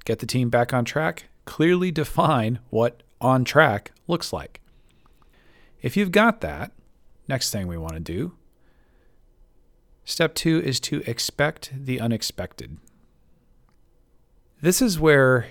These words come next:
you probably know more about your emergencies, the fire drills, and your interruptions than you might think. I mean, we've worked with so many leaders who feel out of control, but when you sit down and talk through the distractions,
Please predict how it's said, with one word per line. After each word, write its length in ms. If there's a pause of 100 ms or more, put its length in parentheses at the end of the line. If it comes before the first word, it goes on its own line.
you 280
probably 720
know 280
more 520
about 380
your 120
emergencies, 1200 (260)
the 80
fire 400
drills, 560
and 160
your 100
interruptions 760
than 200
you 60
might 240
think. 380 (840)
I 280
mean, 100
we've 140
worked 200
with 100
so 300
many 180
leaders 340
who 100
feel 280
out 160
of 120
control, 360
but 160
when 160
you 80
sit 300
down 320
and 200
talk 420
through 400
the 100
distractions, 960